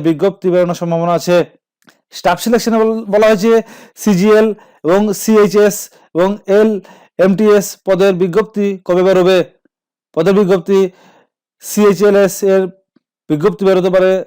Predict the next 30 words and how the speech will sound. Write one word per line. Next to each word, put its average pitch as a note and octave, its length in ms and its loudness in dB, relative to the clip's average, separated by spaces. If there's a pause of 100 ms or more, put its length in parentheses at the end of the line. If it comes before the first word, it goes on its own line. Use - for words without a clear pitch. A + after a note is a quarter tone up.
(140)
দুই F3+ 120 2 (100)
এপ্রিল, F3+ 260 2 (440)
পরীক্ষা F3+ 300 -2
হবে F3+ 140 2 (180)
জুন F3 140 0 (100)
জুলাই F3+ 200 2 (120)
নাগাদ। E3+ 280 2 (480)
এমটিএস F3+ 360 0
এর G#3 100 2
বিজ্ঞপ্তি G3 340 -2
বেরোবে G#3 260 2 (140)
সাতই F#3+ 340 -2
মে, G3 100 0 (380)
পরীক্ষা F#3 300 -2
হবে F#3+ 140 2 (100)
জুলাই F#3 280 2
আগস্টে। F#3 340 -2 (500)
এবং E3+ 140 -2 (140)
সিজিএল F#3 420 0
এর F#3+ 60 0 (320)
বিজ্ঞপ্তি E3+ 380 -2
বেরোবে F3+ 240 0 (120)
এগারোই F3+ 320 0
জুন, F3+ 120 0 (280)
পরীক্ষা F3 280 -2
হবে F3+ 120 0 (100)
সেপ্টেম্বর F3 380 -2
অক্টোবর F3 320 -4
মাসে। F3 220 0 (840)
পরীক্ষা G3+ 240 0